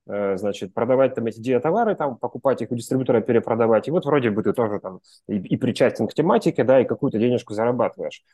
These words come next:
Но ты с этой лавкой не решишь никаких больше задач. Ты не сможешь ничего больше дать как бы этому миру. И в самом начале мы говорили о том, что наша цель создать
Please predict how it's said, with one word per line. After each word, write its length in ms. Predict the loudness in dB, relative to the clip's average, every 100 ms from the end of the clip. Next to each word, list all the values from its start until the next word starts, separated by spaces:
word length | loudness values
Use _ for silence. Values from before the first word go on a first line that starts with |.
| -2
Но 80 | 2
ты 80 | 2
с 80 |
этой 140 | 6 6
лавкой 340 | 6 6 4 6
не 120 | 4
решишь 320 | 2 0 -2
никаких 380 | -4 -6 -8 -2
больше 260 | 0 0 0
задач. 380 | 2 2 0 -4
Ты 80 |
не 80 | -6
сможешь 500 | -4 -2 -2 -2 -8 _ _ -2
ничего 440 | 0 0 2 4
больше 340 | 6 4 4 4
дать 240 | 4 2
как 160 | -2 -2
бы 80 | 0
этому 220 | 0 -2
миру. 300 | 0 -2 -4 _ _ -8
И 60 |
в 40 | -4
самом 240 | -2 0
начале 360 | 0 2 2 2
мы 100 | 2
говорили 280 | 2 2 2
о 60 |
том, 200 | 2 -2
что 200 | -4 -8
наша 300 | -6 -4 -6
цель 200 | -4 -2
создать 420 | -2 -4 -2 -2